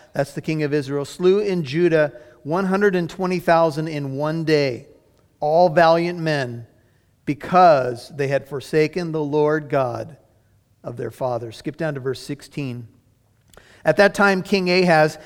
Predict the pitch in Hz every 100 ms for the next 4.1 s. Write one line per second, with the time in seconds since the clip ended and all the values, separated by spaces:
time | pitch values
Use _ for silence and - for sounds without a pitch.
0 | - - - 196 208 208 190 202 202 160
1 | 151 151 - 220 226 180 156 165 151 175
2 | 139 - - - _ _ _ _ 170 160
3 | 165 - 202 190 175 - 202 196 208 220
4 | 226